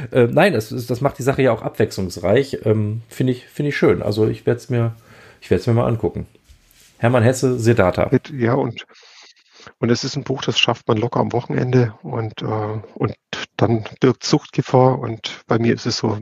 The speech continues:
Speaker 2: einmal im Jahr mindestens.
Speaker 1: Okay, das ist, ähm, gut. Also kleines Büchlein,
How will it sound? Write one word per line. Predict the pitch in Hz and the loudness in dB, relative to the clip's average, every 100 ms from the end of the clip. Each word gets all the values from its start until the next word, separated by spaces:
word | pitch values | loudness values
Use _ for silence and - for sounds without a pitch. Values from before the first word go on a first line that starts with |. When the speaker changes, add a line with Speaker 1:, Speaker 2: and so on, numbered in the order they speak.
| - | -2
Speaker 2:
einmal | 113 107 104 | 0 0 -2
im | 104 | -2
Jahr | 98 | -4
mindestens. | - 98 98 - - - - - - - - | -4 -2 -2 -2 -2 -4 -4 -14 -14 -12 -10
Speaker 1:
Okay, | 98 107 - - - - | 0 0 0 -6 -18 -6
das | 98 104 | -4 -2
ist, | 107 - | -2 -2
ähm, | - 95 92 98 - - | -2 0 0 -2 -8 2
gut. | 185 - - | 2 2 -6
Also | 113 110 92 - | 2 2 2 -2
kleines | - 123 131 120 | 2 4 4 2
Büchlein, | 120 117 113 110 | 0 2 4 4